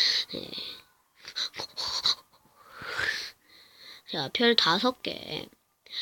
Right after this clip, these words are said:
별 한 개짜리 경찰차만 쫓아오는데, 별 두 개는 경찰 헬리콥터가 쫓아오고요. 별 세 개일 때는 그, 그 경찰 특공대가 쫓아오고요.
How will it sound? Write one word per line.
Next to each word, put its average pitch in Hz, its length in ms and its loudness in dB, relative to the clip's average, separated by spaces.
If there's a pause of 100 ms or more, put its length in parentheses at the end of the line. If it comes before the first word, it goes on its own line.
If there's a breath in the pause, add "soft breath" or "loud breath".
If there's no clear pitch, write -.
(300 loud breath)
별 220 240 8
한 370 200 10
개짜리 359 500 10
경찰차만 247 720 8
쫓아오는데, 208 720 4
별 214 200 6
두 175 220 2
개는 190 520 8 (440 loud breath)
경찰 247 420 6
헬리콥터가 285 680 6
쫓아오고요. 185 720 2 (380 loud breath)
별 226 180 10
세 311 200 10
개일 311 300 12
때는 190 460 6 (1200 loud breath)
그, 185 160 0
그 160 260 0 (1300)
경찰 233 380 10
특공대가 339 600 6
쫓아오고요. 180 840 2